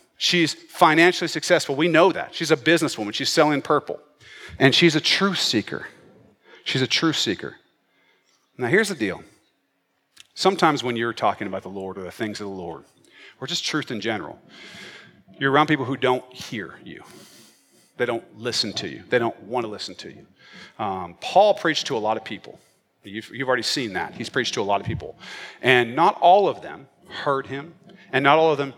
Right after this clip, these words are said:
heeded him. And what we have to realize, because we also speak to people, part of our, part of our calling as believers, right, is to go out and make disciples for Christ, is that sometimes we're gonna speak,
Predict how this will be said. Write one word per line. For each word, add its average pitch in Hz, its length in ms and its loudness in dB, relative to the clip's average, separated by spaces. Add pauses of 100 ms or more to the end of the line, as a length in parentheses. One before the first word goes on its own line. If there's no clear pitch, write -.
(160)
heeded 170 400 -6
him. 80 220 -14 (920)
And 151 220 2
what 156 260 6
we 240 160 2
have 233 200 8
to 156 60 -4
realize, 113 540 -4
because 127 400 2
we 135 200 4
also 120 380 6
speak 120 280 0
to 113 80 -2
people, 123 340 2 (240)
part 143 300 6
of 123 100 0
our, 113 320 4 (320)
part 165 160 2
of 113 80 -4
our 101 80 4
calling 180 540 2
as 92 80 -6
believers, 107 560 -6
right, 110 160 0
is - 80 -6
to - 80 -10
go 123 180 2
out 131 160 4
and 110 80 -12
make 131 140 -2
disciples - 400 -4
for - 80 -16
Christ, - 400 -4 (260)
is 143 120 8
that 147 80 4
sometimes 233 460 0
we're 143 180 0
gonna 139 180 -4
speak, - 600 -6